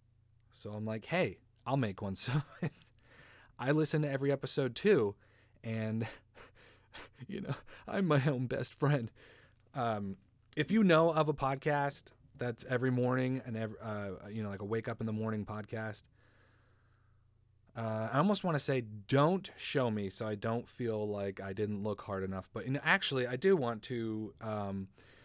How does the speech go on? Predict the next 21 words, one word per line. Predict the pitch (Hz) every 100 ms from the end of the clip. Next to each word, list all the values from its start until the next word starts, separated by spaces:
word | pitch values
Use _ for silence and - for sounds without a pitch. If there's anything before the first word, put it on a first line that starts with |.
| - - - _ _ -
take | 151 135
a |
peek | 147 139
at | 127 107
it. |
So | -
if | 139
you | 147
know | 151 214
of | 156
one, | 123 131
you |
can | 131 127
send | 160 160
it | 143
to |
roadsodamail | 117 120 147 156 - 147 135 123 127 143 143
at | 117 117
gmail | 104 139 147 135 120
dot | 110 104
com | 113 101 110 156